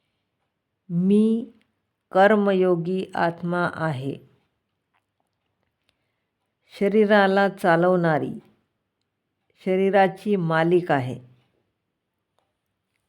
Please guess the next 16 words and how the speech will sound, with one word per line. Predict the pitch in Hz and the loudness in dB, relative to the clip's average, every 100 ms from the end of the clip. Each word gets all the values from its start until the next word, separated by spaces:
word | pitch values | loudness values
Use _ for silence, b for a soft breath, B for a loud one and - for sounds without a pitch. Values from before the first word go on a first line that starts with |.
| _ _ _ _ _ _ _ _ _ _ _ _ _ _ _ _ | _ _ _ _ _ _ _ _ _ _ _ _ _ _ _ _
अशी | 190 170 233 | -6 -2 2
आठवण | 214 175 196 185 185 | 4 2 0 -2 4
राहिली | 196 185 170 180 226 - _ _ _ _ _ _ _ - | 4 4 2 -2 -6 -16 _ _ _ _ _ _ _ -8
तर | 190 | -8
प्रत्येक | 180 190 - - 214 208 202 | -4 -4 -4 -4 0 0 0
वेळी | 190 165 139 - _ _ _ _ _ _ | 0 0 -2 -12 _ _ _ _ _ _
कर्म | 190 185 190 190 | -2 0 0 -2
करतानाही, | 185 175 175 180 180 180 175 165 165 - - _ _ _ _ _ _ _ - | 0 -2 0 -2 0 0 0 0 -2 -6 -10 _ _ _ _ _ _ _ -6
"कर्म | 175 175 170 170 | -2 -2 -4 -4
करा | 180 185 196 202 - - | -2 2 2 0 -6 -10
अगर | 156 156 165 | -6 -2 -2
नका | 156 160 175 180 165 | -2 -4 -2 2 2
करू," | - 147 - - _ _ _ _ _ _ _ _ _ _ _ | 0 -6 -8 -16 _ _ _ _ _ _ _ _ _ _ _
हाच | 180 202 196 | -2 -2 -2
विचार | 202 175 190 156 | -4 0 0 0
करा. | - 131 | -2 -8